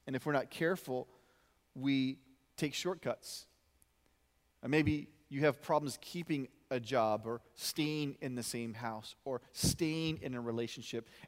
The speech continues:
And let me pose this question to you. Could it possibly be that the issue is not with all of the bosses that were horrible to you or all of the homes that fell through your hands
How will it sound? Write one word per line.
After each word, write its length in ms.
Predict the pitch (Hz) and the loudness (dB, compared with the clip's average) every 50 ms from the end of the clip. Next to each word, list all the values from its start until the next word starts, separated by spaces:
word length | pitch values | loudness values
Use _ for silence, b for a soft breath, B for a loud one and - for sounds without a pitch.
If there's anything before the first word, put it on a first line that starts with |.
| - | -4
And 140 | - 147 151 | 0 2 2
let 80 | 170 196 | 2 2
me 120 | 220 233 | 2 0
pose 360 | 185 - - 208 196 190 151 | -2 -2 0 0 2 2 0
this 160 | - 175 - - | -2 -6 -8 -6
question 420 | - - 165 156 - - 160 147 | -2 -2 -2 -2 -2 -4 -6 -8
to 120 | - - 160 | -8 -8 -8
you. 320 | 156 160 165 165 143 120 B B B B _ | -8 -6 -2 -2 -2 -2 B B B B _
Could 380 | - - - - 254 277 320 - - | -12 -8 -4 -2 0 0 0 0 2
it 260 | 240 269 277 - - | 2 2 2 0 -2
possibly 1000 | - - - 226 269 285 311 330 - - - - 302 302 262 233 269 277 269 262 | -8 -6 0 4 6 6 6 4 2 0 -2 0 0 0 0 0 0 0 0 0
be 640 | 208 190 254 269 277 226 147 120 123 123 117 120 B B B B B B - | 0 0 0 2 4 4 4 2 0 -2 -6 -6 B B B B B B -4
that 140 | 143 143 - | -4 -2 -2
the 100 | 170 - - | -4 -2 0
issue 320 | 226 233 - - 208 185 | 0 0 2 0 0 2
is 160 | 160 143 135 | 2 2 0
not 360 | 139 143 147 165 180 185 - - | 0 2 4 4 4 4 2 0
with 220 | 151 143 131 - - - | -2 -2 -2 -2 -4 0
all 320 | 151 147 156 160 156 156 | 4 4 6 6 6 4
of 160 | 147 139 135 131 | 2 0 0 -2
the 100 | 139 127 | -2 -2
bosses 640 | 117 - 131 139 147 131 - - 120 117 110 113 | 2 2 2 4 2 2 -2 -4 -4 -6 -6 -4
that 180 | 113 123 - - | -4 -4 -4 -4
were 120 | - 127 | -6 -8
horrible 520 | 120 - - 156 143 147 156 143 131 127 113 | -10 -10 -8 -6 -4 -4 -4 -6 -8 -10 -10
to 160 | - - 123 | -10 -10 -10
you 320 | 117 117 117 117 117 110 B B B B B B B B B _ | -8 -8 -6 -8 -8 -8 B B B B B B B B B _
or 160 | - - - - | -14 -8 -4 0
all 180 | 135 143 151 | 2 2 2
of 120 | 143 131 131 | 2 2 0
the 100 | 139 131 | 0 -2
homes 640 | - - - - 165 165 160 160 156 143 127 123 | -2 -4 -2 0 0 2 2 0 -2 -2 0 0
that 160 | 131 - - | 0 0 0
fell 240 | - - 143 139 139 | -2 -2 0 0 0
through 180 | - - 131 123 | -2 -6 -8 -6
your 140 | 123 123 | -6 -8
hands 680 | 113 107 127 127 123 120 117 117 117 113 107 - - - | -8 -8 -8 -6 -6 -6 -6 -6 -8 -10 -12 -12 -14 -16